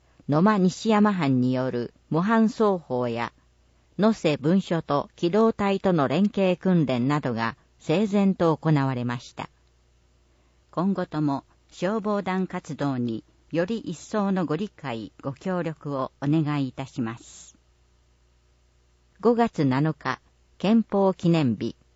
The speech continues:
知事表彰を受章されました。五月七日火曜日の憲法記念日知事表彰式において、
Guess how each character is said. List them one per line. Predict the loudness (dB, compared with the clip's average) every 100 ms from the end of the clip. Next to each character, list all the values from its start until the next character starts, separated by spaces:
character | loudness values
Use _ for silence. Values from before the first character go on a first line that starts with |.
| _ _ _ _
知 | -8 -2
事 | 0 2 4
表 | 4 4
彰 | 0 0
を | 0 -2 -6
受 | -6 -4
章 | 2 2 2
さ | -2
れ | -2
ま | 0 -2
し | -10
た。 | -10 -10 _ _ _ _ _ _ _ _ _ _ _ _ _ _ _ _ _ _ _ 0
五 | 2
月 | 2 0 0
七 | 2 2 0
日 | -2 -8 -8 -4
火 | 2
曜 | 4 4
日 | 2 0
の | 0 -2 _ _ _
憲 | 0 2
法 | 2 2 2
記 | 2 2
念 | 4 0 -2
日 | -6 -8 -14
知 | -6
事 | -2 -2 0
表 | 0 0
彰 | 0 0
式 | -2 -6 -2
に | 0 0
お | -2
い | -6
て、 | -8 -8